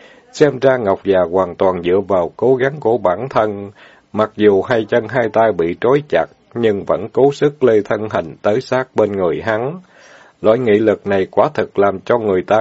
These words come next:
kính nể. "Cùng ăn, cùng ở, cùng ngủ. Ôi, ta thiếu chút nữa đã quên. Đa tạ Ngọc già cô nương nhắc nhở. Đến đây nào, ngươi ôm ta, ta ôm ngươi." Hắn cười cười giang tay ra, tựa như muốn ôm chặt thân thể mềm mại của Nguyệt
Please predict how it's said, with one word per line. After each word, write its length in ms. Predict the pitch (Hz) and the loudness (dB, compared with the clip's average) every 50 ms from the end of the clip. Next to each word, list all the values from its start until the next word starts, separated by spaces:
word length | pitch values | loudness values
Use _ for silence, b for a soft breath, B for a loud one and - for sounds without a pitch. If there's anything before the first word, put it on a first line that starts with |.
| 107 - | 0 0
kính 240 | - 147 147 180 180 135 | 0 0 0 0 0 0
nể. 300 | 92 80 82 92 113 143 196 214 214 _ _ _ _ _ _ _ _ _ _ _ _ _ _ _ _ _ - 147 127 - _ | 0 2 2 0 0 -2 -4 -6 -10 _ _ _ _ _ _ _ _ _ _ _ _ _ _ _ _ _ -8 -8 -8 -8 _
"Cùng 200 | - 123 104 - 73 | 2 2 2 2 -2
ăn, 300 | - 113 110 104 104 95 | -6 -6 -6 -6 -6 -4
cùng 240 | - 101 85 82 | -4 -4 -4 -4
ở, 180 | 78 80 82 107 151 151 | -4 -2 -2 -2 -2 0
cùng 240 | - - 85 87 87 | -2 -2 -2 0 -2
ngủ. 260 | 82 82 95 127 143 - _ _ | 0 0 0 0 -2 -6 _ _
Ôi, 140 | - 143 123 101 - - 127 113 | 2 2 2 0 -4 -10 -4 -2
ta 200 | - 107 101 95 - | 0 0 0 0 0
thiếu 180 | - 143 151 151 | 0 0 0 0
chút 200 | - 160 156 - | -4 -4 -4 -2
nữa 180 | 101 80 92 131 | -2 -2 -2 0
đã 200 | 123 90 113 127 120 | 0 0 0 0 0
quên. 320 | - 120 107 107 104 107 - _ _ _ - | 2 2 2 2 0 -6 -12 _ _ _ -4
Đa 220 | 131 131 120 113 - | -2 -2 -2 -2 -2
tạ 180 | - 85 73 95 117 | -2 -2 -2 -2 -2
Ngọc 120 | 104 92 - - | -2 -4 -4 0
già 220 | 104 101 76 69 71 - | 0 0 0 0 -2 -2
cô 180 | - 90 117 | 0 0 0
nương 260 | 113 113 107 104 104 | 0 0 -2 -2 -2
nhắc 160 | 101 113 151 156 - | -2 -2 -4 -2 -4
nhở. 280 | 113 90 82 87 104 139 165 b b b b b b | -4 0 0 0 0 0 -4 b b b b b b
Đến 220 | - 139 156 151 147 | -4 -2 -2 0 0
đây 160 | 123 117 107 | 0 0 0
nào, 280 | 101 101 92 90 87 82 B B B _ | -2 -4 -4 -4 -4 -6 B B B _
ngươi 220 | - 147 135 117 107 | 2 2 2 4 4
ôm 220 | 107 117 113 113 | 4 2 2 2
ta, 260 | 104 120 117 117 123 147 156 151 | 0 0 0 0 0 -4 -2 -2
ta 120 | - 127 | 0 0
ôm 340 | 127 113 110 113 123 120 110 | 0 2 0 0 0 0 2
ngươi." 400 | 110 110 117 120 120 110 101 92 - b b b b b b b b b b _ | 2 4 4 2 0 0 -6 -8 -12 b b b b b b b b b b _
Hắn 260 | - - - 147 147 143 | -6 -4 -4 -4 -6 -4
cười 240 | - 104 98 90 82 | -2 -2 -2 -2 -2
cười 260 | - 98 92 87 82 76 92 | 0 0 0 0 0 0 -2
giang 180 | 107 110 107 | -2 -4 -4
tay 240 | 92 107 107 98 98 95 | -2 0 0 0 0 -2
ra, 220 | - 110 107 104 104 - | -2 -2 -2 -2 -2 -2
tựa 120 | 101 - | -2 -4
như 260 | 90 98 107 107 104 | -2 -2 -2 -2 -2
muốn 240 | 104 110 120 147 147 | 0 0 0 0 0
ôm 200 | 127 113 110 104 | 0 0 -2 -2
chặt 200 | 101 - - 82 - _ | -4 -4 -4 -4 -4 _
thân 220 | - 123 113 110 98 | -4 -4 -4 -4 -2
thể 180 | - 90 92 | -2 -2 -2
mềm 280 | 113 123 107 92 85 82 | -2 -2 -2 -2 -2 -2
mại 200 | 82 80 82 87 | -4 -4 -4 -4
của 200 | - - 104 123 | -2 -2 -2 -2
Nguyệt 240 | 139 123 98 90 | 0 -2 -4 -4